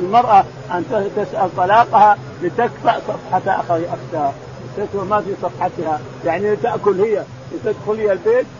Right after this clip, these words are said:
وت-، وتطلب الموجودة، لا يجوز هذا، حرام. تزوجي ورزقك انت ورزقها هي على الله تعالى وتقدس، رزق الثنتين على الله. وإن كان رجلا حازم ورجل مؤمن ورجل عادل،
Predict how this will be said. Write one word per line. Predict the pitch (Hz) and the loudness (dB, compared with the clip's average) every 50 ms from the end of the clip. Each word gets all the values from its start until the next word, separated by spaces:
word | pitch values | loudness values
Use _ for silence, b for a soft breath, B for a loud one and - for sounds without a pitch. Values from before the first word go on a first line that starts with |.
| - - - | -14 -8 -8
وت-، | 180 - - 220 214 202 190 - - 220 220 214 - | -8 -2 -2 -2 -2 -2 -4 -2 2 2 2 2 2
وتطلب | 214 - 233 226 - 220 196 170 196 190 180 180 180 180 180 180 185 185 | -2 0 0 0 0 -4 -4 -2 -2 -2 -2 -2 -2 -2 -2 -2 -2 -2
الموجودة، | 180 185 190 180 165 170 180 170 165 180 170 | -4 -2 -2 -4 -2 -2 -4 -4 -2 -2 2
لا | 180 202 208 202 | 4 6 6 6
يجوز | 190 165 175 170 139 151 | 4 2 -2 -4 -2 0
هذا، | 165 175 185 | 0 0 0
حرام. | 165 139 175 175 175 180 165 160 139 - - - - - - 202 214 214 - - | -2 2 2 2 4 6 4 4 2 0 -12 -16 -16 -12 -6 -6 -6 -6 -4 -6
تزوجي | 262 247 254 285 277 247 226 233 196 226 262 269 247 - - - - - | -4 2 4 4 4 4 0 -6 -6 -4 -6 -6 -6 -10 -14 -16 -10 -6
ورزقك | 240 240 277 269 - - 262 - - 226 | -4 -4 -4 -6 -6 -6 -6 -6 -6 -4
انت | 254 262 - 233 247 262 226 - - - - - | -6 -4 -4 -4 -4 -4 -4 -8 -12 -10 -4 -2
ورزقها | 240 262 277 247 285 240 254 214 214 196 214 | -2 -2 -2 -4 0 2 4 6 6 4 4
هي | 233 254 254 | 2 2 2
على | - - 196 196 196 | 2 2 2 2 2
الله | 185 185 185 180 175 170 - | 0 0 0 0 0 0 0
تعالى | - 185 180 180 175 170 | -2 -2 -2 -2 -4 -6
وتقدس، | - - - - 175 160 151 170 - - - - - - - 220 | -8 -8 -6 -6 -6 -4 -2 -4 -6 -6 -10 -16 -14 -10 -6 -6
رزق | 262 254 - - | -6 -4 0 0
الثنتين | 508 440 - - - - - 240 262 285 254 226 | 0 0 0 -4 -6 -4 2 2 2 2 4 0
على | 214 214 214 | 0 0 0
الله. | 202 190 185 175 160 135 131 127 123 131 147 | -2 2 2 2 2 0 -4 -14 -14 -6 -4
وإن | 208 247 269 262 - | -2 -2 -2 0 2
كان | 233 233 | 4 4
رجلا | 226 233 262 254 214 233 226 226 220 202 - 156 | 4 4 2 2 2 2 0 2 0 -2 -2 2
حازم | 190 233 233 220 180 180 202 - 127 131 - 190 160 123 | 4 6 6 6 4 2 -2 -4 -4 -12 -16 -16 -10 -6
ورجل | 180 196 226 247 233 214 247 233 214 226 | -2 0 2 2 2 2 0 0 0 2
مؤمن | 247 269 262 247 220 220 220 220 208 - - - - - | 2 2 2 2 0 0 0 0 -2 -6 -14 -16 -10 -4
ورجل | 196 214 247 262 247 254 240 214 | 0 2 2 2 2 2 0 2
عادل، | - 226 247 254 262 254 - 247 247 233 | 6 6 8 8 8 6 6 0 -2 -2